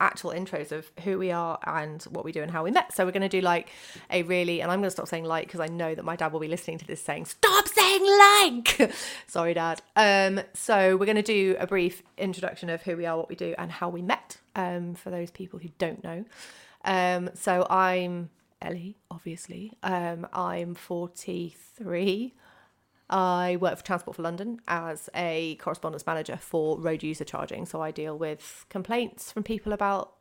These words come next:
the road user charges in London. So ulers, congestion charge, that kind of thing from M Ps and,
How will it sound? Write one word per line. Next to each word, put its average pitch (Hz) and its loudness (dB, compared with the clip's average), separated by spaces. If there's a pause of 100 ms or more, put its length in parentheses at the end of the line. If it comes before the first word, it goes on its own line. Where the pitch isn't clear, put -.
(120)
the 190 -2
road 170 -4
user 165 -10
charges 156 -8
in 151 -12
London. 151 -12
So - -8 (560)
ulers, 175 2
congestion 165 -6
charge, 160 -6
that - -6
kind 156 -10
of 165 -14
thing - -10
from 175 -10
M 165 -6
Ps 165 -10
and, 160 -14